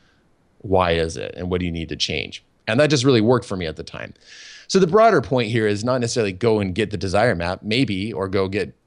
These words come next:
Strengths Finder two point oh, maybe, but, like, try out different tools and get back in touch. Sometimes we need to do that. And because, again, it changes, sometimes you have to go back and, and reassess or find a different framework that helps, that just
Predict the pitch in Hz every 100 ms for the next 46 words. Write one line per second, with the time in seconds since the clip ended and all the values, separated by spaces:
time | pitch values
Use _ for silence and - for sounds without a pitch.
0 | _ - - 107 101 - 98 92 90 -
1 | 90 104 98 87 101 123 92 87 90 113
2 | 104 113 104 - _ - - - _ _
3 | - 208 208 151 151 135 110 170 156 113
4 | 107 101 117 95 110 101 110 92 - 104
5 | 87 - - 131 131 120 110 104 80 98
6 | 90 73 58 - 123 117 120 135 104 117
7 | 117 110 92 95 - 123 101 82 90 -
8 | _ _ _ _ - 110 107 101 92 92
9 | 98 85 85 90 90 87 95 87 82 78
10 | - 90 101 113 - 87 - 90 98 90
11 | 98 - 65 - 87 82 76 80 85 69
12 | 90 80 - - - - 92 -